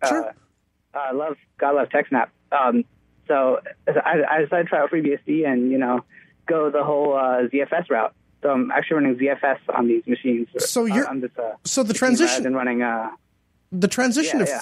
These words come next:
Speaker 1: to FreeNAS is
Speaker 2: Um,
Speaker 1: gonna
Speaker 2: I
Speaker 1: be
Speaker 2: was actually running Butter, Butter F S before. Beforehand,
Speaker 1: Oh,
Speaker 2: I was running
Speaker 1: jeez.
Speaker 2: Butter F S.
Speaker 1: Oh,
Speaker 2: I didn't
Speaker 1: jeez.
Speaker 2: quite. I mean, I mean, I mean, I mean, it was good.
Speaker 1: You didn't get, you didn't get bit, did
Speaker 2: But
Speaker 1: you?
Speaker 2: I wanna try it.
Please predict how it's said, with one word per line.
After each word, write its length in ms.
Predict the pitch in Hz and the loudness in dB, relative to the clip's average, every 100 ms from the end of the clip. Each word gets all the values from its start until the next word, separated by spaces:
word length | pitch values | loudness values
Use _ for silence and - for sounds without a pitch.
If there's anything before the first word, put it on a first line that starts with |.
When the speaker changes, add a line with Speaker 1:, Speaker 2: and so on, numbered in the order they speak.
| - | -4
Speaker 1:
to 80 | 208 | -4
FreeNAS 440 | - 254 285 165 | -2 0 0 0
is 20 | 160 | 0
Speaker 2:
Um, 80 | 160 | 0
Speaker 1:
gonna 100 | 196 | 0
Speaker 2:
I 40 | |
Speaker 1:
be 60 | 180 | 0
Speaker 2:
was 60 | |
actually 240 | 175 - 240 | -4 -6 -4
running 220 | 202 185 | -2 -2
Butter, 340 | 143 151 131 123 | -2 -2 -2 -2
Butter 160 | 151 160 | -2 -4
F 160 | 135 | -2
S 160 | 160 160 | -4 -4
before. 440 | - - 135 117 - | -6 -2 0 -2 -2
Beforehand, 400 | 143 135 160 147 | -4 0 0 2
Speaker 1:
Oh, 60 | 135 | 0
Speaker 2:
I 100 | 113 | 0
was 100 | 139 | 0
running 160 | 143 139 | 2 2
Speaker 1:
jeez. 20 | |
Speaker 2:
Butter 140 | 127 131 | 2 2
F 180 | 113 | 0
S. 180 | 143 123 - _ - | 0 -2 -4 _ -2
Speaker 1:
Oh, 60 | 156 127 | 0 0
Speaker 2:
I 80 | 131 | -2
didn't 240 | 147 143 | -2 -2
Speaker 1:
jeez. 60 | 107 | -2
Speaker 2:
quite. 280 | 147 139 - _ _ _ _ _ - | -4 -6 -8 _ _ _ _ _ -12
I 60 | 175 | -6
mean, 120 | 170 | -4
I 60 | 160 | 0
mean, 220 | 147 135 | 0 0
I 60 | 160 | 0
mean, 120 | 202 | 0
I 80 | 202 | 2
mean, 120 | 196 | 0
it 40 | 214 | 0
was 80 | 208 | 0
good. 160 | - | -2
Speaker 1:
You 320 | 139 - - | -2 -6 -4
didn't 120 | 196 196 | -2 -2
get, 240 | 170 - | -6 -4
you 80 | 160 | -2
didn't 120 | 190 | 0
get 120 | 170 | 0
bit, 180 | 156 202 | 0 -2
did 120 | 143 | 0
Speaker 2:
But 60 | 139 | 0
Speaker 1:
you? 60 | |
Speaker 2:
I 40 | 185 | 0
wanna 140 | 143 | -2
try 180 | 123 139 | -4 -4
it. 160 | 127 | -4